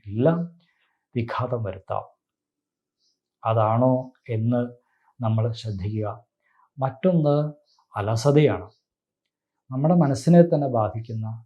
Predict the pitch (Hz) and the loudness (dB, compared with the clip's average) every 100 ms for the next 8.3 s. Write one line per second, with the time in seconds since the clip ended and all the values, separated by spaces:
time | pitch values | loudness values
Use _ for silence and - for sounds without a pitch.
0 | - 98 98 123 143 - 151 147 120 113 | -16 -8 4 6 6 4 -6 -6 -8 -10
1 | 113 104 98 - 113 92 - _ _ _ | -10 -16 -16 -8 -6 -6 -10 _ _ _
2 | _ _ _ _ _ 131 131 180 185 - | _ _ _ _ _ 0 8 8 6 2
3 | 135 117 139 170 185 180 143 117 104 117 | 4 4 4 4 2 -2 -2 -2 0 0
4 | 120 98 - _ _ _ _ _ _ _ | 0 -4 -10 _ _ _ _ _ _ _
5 | _ _ _ _ - 127 147 156 139 127 | _ _ _ _ -10 -2 2 2 2 0
6 | - 170 170 - _ _ _ _ 123 131 | 6 6 6 0 _ _ _ _ 0 0
7 | - 160 156 165 160 156 156 123 123 135 | 0 0 2 2 2 0 0 2 4 4
8 | 135 127 | 2 -2